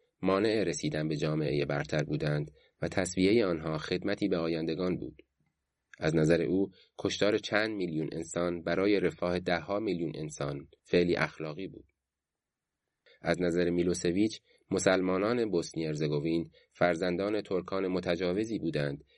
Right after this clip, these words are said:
که نسل اسلاو را مورد تجاوز قرار داده بودند.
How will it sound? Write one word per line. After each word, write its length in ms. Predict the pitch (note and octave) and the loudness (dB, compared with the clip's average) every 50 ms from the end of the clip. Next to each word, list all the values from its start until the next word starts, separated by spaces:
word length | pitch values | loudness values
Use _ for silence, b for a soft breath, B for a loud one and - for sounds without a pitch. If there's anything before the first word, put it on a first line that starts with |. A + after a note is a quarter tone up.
| b b | b b
که 100 | - - | -4 0
نسل 340 | F2 F2+ F#2+ G2+ F#2+ - G#2 | 2 2 2 2 2 0 0
اسلاو 500 | G#2 D#2 - - - F2 E2 E2+ F2 E2 - | 2 2 0 -2 -2 -2 -2 0 -2 -2 -2
را 180 | D#2+ D2 D2 | -2 -2 -2
مورد 320 | D#2 D#2+ D#2+ D#2+ E2+ E2+ F2 | -2 -2 -2 -2 -2 -2 -2
تجاوز 520 | F2 F2 E2 D#2+ E2 E2 D#2+ F#2+ G2 F#2+ | -2 -2 0 0 2 0 0 -2 -2 -4
قرار 280 | - C#2 C2+ C2+ C2 A#1+ | -6 -6 -6 -4 -6 -6
داده 260 | - C2 C#2 C2 C2+ | -6 -6 -6 -4 -6
بودند. 440 | C#2 C2+ - - - - - _ | -6 -6 -8 -10 -12 -14 -20 _